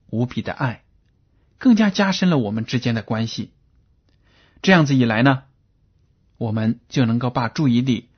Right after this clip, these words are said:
放在得救这一门功课之上了。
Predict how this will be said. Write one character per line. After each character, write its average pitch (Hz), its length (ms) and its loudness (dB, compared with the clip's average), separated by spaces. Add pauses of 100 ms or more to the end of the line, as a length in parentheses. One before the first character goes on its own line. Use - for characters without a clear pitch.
(360)
放 117 280 -6
在 - 280 -6 (340)
得 123 220 0
救 135 360 0 (280)
这 131 120 0
一 107 80 0
门 101 180 -4
功 113 200 -2
课 110 160 -8
之 107 120 -10
上 101 260 -10
了。 - 160 -20